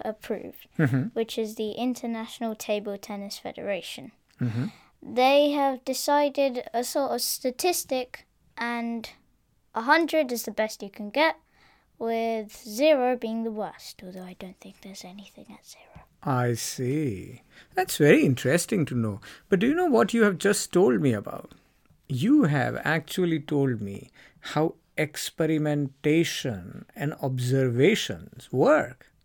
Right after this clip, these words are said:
Speaker 2: Do you realize that? So you experimented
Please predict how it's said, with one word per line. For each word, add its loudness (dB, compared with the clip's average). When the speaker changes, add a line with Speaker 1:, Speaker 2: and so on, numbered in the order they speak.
Speaker 2:
Do 4
you 4
realize 4
that? -16
So 2
you 4
experimented 2